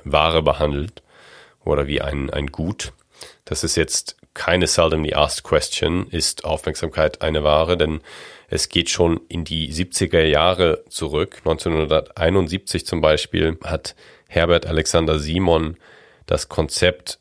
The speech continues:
einer Aufmerksamkeitsökonomie popularisiert, als er über Information Overload, also die Überladung der Welt mit Informationen, ähm, oder diesen Trend dahin,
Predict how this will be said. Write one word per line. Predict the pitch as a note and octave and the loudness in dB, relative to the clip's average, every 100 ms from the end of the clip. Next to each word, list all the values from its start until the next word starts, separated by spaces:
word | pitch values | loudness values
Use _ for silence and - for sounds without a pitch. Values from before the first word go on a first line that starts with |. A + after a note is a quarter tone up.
| - | -6
einer | E2 D#2 - | 0 0 2
Aufmerksamkeitsökonomie | E2+ - E2+ - D2+ - D2+ - E2 - E2+ D2+ D2 C#2+ D2 - - | 0 2 -2 0 -2 0 0 0 -6 -2 0 0 0 -2 -4 -6 -4
popularisiert, | D#2+ E2+ D2 D#2 D#2 D2 D#2 F#2+ - - | -4 0 2 2 0 0 2 2 0 -4
als | - D2+ - | -2 0 2
er | D2+ D2 D2 - - - - - | 2 2 -2 -10 -20 -20 -20 -16
über | - F2 D#2+ D#2 D#2 | -2 0 4 4 4
Information | E2+ - E2 D#2+ - D#2+ | 0 0 2 2 0 -2
Overload, | F2 E2+ G2 F2 F#2 G2+ | 0 4 6 6 4 4
also | - D#2 D2+ C#2+ - | 2 2 -2 -2 -6
die | D#2+ | -6
Überladung | D2+ D2 D2+ C#2+ D#2 E2+ D#2+ | -4 0 2 4 2 2 0
der | D#2 | 2
Welt | D#2+ D#2 - | 0 0 -4
mit | - | -6
Informationen, | - F2+ E2+ D#2+ - - E2 F2+ G2 F#2 - | -4 -2 2 2 0 2 4 4 0 -4 -2
ähm, | F2 F2 E2+ E2 _ - | 0 2 0 -6 _ -8
oder | D#2+ D#2+ | -6 -6
diesen | D#2+ E2 D2+ | -4 -6 -6
Trend | - - C3 - | -2 0 0 0
dahin, | F2 E2+ F#2 G#2 | 0 2 0 -2